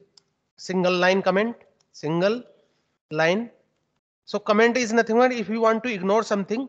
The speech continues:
so you can use this, uh, comments, right? Comment. Then we have second, uh, uh, that is called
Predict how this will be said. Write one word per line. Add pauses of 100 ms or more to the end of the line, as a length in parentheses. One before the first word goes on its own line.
(120)
so
you
can
use
this,
uh, (200)
comments, (500)
right? (680)
Comment. (420)
Then (560)
we
have
second, (640)
uh, (360)
uh,
that
is
called